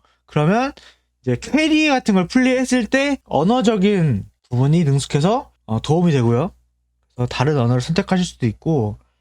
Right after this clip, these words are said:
그래서 여기서, 그래서 영어 이렇게 선택하시고,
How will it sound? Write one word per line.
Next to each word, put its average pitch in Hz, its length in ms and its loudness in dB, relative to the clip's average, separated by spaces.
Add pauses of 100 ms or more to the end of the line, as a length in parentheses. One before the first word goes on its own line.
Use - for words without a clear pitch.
(380)
그래서 123 280 -2
여기서, 175 560 0 (220)
그래서 147 440 -6
영어 143 280 0
이렇게 131 140 0
선택하시고, 185 840 0